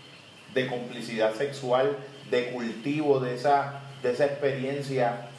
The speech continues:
de excitación recíproca, de esa comunión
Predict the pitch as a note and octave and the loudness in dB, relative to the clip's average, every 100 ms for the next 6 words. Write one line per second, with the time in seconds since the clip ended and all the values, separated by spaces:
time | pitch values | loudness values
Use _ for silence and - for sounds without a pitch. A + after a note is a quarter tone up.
0 | - B2 A2+ - - A2+ A2 A2+ B2+ C#3 | -2 0 0 -4 -2 0 0 -2 -2 2
1 | C3+ - C3 C3+ B2 G#2+ F#2+ - - - | 2 0 -4 0 0 0 -4 -6 -14 -8
2 | A2+ B2 B2+ C#3 C3+ A#2 A2+ A2+ | -6 0 2 2 0 -2 -4 -4